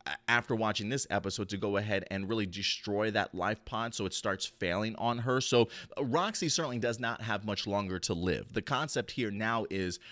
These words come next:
we have to find the evil Roxy, destroy her avat-, avatar, and then our Roxy should certainly wake up, right? Like, that's, that certainly should be what one of the plans are. Uh,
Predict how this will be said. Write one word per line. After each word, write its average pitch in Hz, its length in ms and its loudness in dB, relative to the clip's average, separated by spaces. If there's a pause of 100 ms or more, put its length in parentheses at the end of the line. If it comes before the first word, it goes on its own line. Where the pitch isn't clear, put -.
(140)
we 117 140 -4
have 127 300 2
to 135 80 0
find 113 320 0
the 101 160 -6
evil 135 320 2
Roxy, 92 560 -2 (280)
destroy 120 500 4
her 180 220 0
avat-, 95 480 0
avatar, 98 600 2 (180)
and 110 160 0
then 101 120 -4 (100)
our 147 260 4
Roxy 95 640 0
should - 320 2
certainly 113 380 0
wake 104 280 0
up, 107 240 0
right? 87 220 4
Like, 107 160 0
that's, 107 300 2
that 120 320 -2
certainly 107 320 -4
should 110 280 -2
be 98 140 -2
what 92 260 -2
one 98 160 2
of 85 100 -2
the 82 40 -2
plans 98 400 0
are. 65 160 0 (480)
Uh, - 40 4